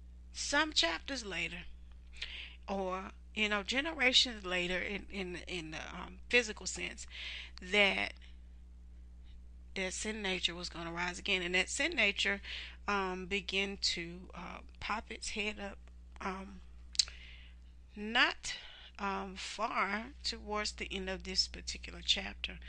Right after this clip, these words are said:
So that's what we mean when we say covenant. That's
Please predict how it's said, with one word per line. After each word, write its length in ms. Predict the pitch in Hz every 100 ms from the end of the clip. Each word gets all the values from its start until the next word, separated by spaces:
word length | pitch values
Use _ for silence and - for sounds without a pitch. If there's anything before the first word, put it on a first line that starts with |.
| - - -
So 180 | - 233
that's 360 | 226 262 285 -
what 360 | - 233 214
we 160 | 185 190
mean 340 | 190 190 185
when 160 | 180 170
we 80 | 180
say 360 | - - 139 -
covenant. 600 | - - 185 160 143 117
That's 180 | 101